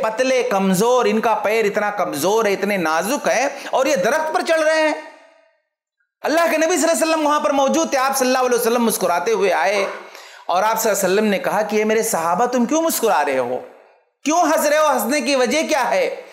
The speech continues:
किसी ने कहा, "अल्लाह के नबी सल्लल्लाहु अलैहि वसल्लम, अब्दुल्ला इब्ने मसूद को देखिए, ये इतने कमजोर हैं, इनका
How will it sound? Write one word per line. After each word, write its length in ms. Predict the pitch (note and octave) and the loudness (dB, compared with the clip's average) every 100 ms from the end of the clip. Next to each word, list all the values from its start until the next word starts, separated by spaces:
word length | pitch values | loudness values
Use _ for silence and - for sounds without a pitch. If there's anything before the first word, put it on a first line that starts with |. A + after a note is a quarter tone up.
| - - | -20 -6
किसी 260 | F#3 A#3+ A#3+ | -2 0 0
ने 140 | A#3 | 0
कहा, 280 | A3+ F#3 A3 | 0 0 0
"अल्लाह 260 | A3 G#3+ G#3 | 2 2 0
के 100 | G3 | -2
नबी 180 | F#3+ | 0
सल्लल्लाहु 240 | G#3 G3 F3 | 0 0 2
अलैहि 80 | E3 | 0
वसल्लम, 240 | F3 A3 | 0 -2
अब्दुल्ला 300 | E3 D#3+ F#3 | -2 0 0
इब्ने 160 | F#3+ F#3 | 0 0
मसूद 320 | D3 D#3 F3+ | -2 -2 -2
को 100 | D#3+ | 0
देखिए, 500 | C3+ C3 C3+ C#3 - - - _ _ _ _ _ _ - - - G3 | -2 -2 -2 -4 -4 -14 -20 _ _ _ _ _ _ -20 -18 -6 0
ये 160 | C#4 | 2
इतने 340 | B3 B3 C4+ D4 | 2 0 0 0
कमजोर 640 | B3 A#3 G3 A3 C4 C4 | 0 0 2 2 2 2
हैं, 360 | F#3 A#3 B3+ A3 | 0 0 0 0
इनका 260 | G#3 G#3 | 0 0